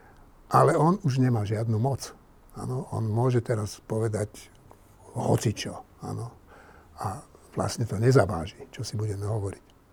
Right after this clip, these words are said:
Dôležité je to, čo hovoria lídri štátov, ktorí o tom rozhodujú, áno. A to je Spojené štáty a štáty Európskej únie. To je prvá vec.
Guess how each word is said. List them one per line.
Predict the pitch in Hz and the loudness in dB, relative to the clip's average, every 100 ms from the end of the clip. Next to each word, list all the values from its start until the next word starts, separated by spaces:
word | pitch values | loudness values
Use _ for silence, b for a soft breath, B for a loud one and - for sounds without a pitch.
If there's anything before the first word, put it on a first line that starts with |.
| b b b b b b - | b b b b b b 4
Dôležité | 120 143 139 135 120 | 6 8 6 4 2
je | 110 | 2
to, | 120 | 2
čo | - 113 | 2 2
hovoria | 107 110 110 90 82 - - - - _ _ - - | 4 4 4 2 -2 -6 -16 -20 -20 _ _ -8 0
lídri | 117 127 120 | 2 4 2
štátov, | 110 - 107 107 127 113 - | 0 -2 -2 0 -2 -4 -4
ktorí | 120 110 | -2 0
o | 110 | -2
tom | 117 | -4
rozhodujú, | 98 113 107 95 85 82 | -2 0 0 -2 -6 -6
áno. | 82 113 135 - | -6 -6 -8 -12
A | - | -20
to | - | -12
je | 175 - _ - | -12 -12 _ -20
Spojené | - - 120 123 | -20 -4 0 0
štáty | 113 - 104 - | -2 -4 -6 -8
a | - | -14
štáty | - 101 - 113 | -8 -8 -6 -8
Európskej | 104 92 110 - - | -6 -8 -10 -10 -8
únie. | 101 92 85 85 - _ _ _ _ - | -6 -8 -10 -14 -20 _ _ _ _ -10
To | |
je | 127 | -6
prvá | - 110 90 | -2 -2 -2
vec. | 85 85 | -8 -12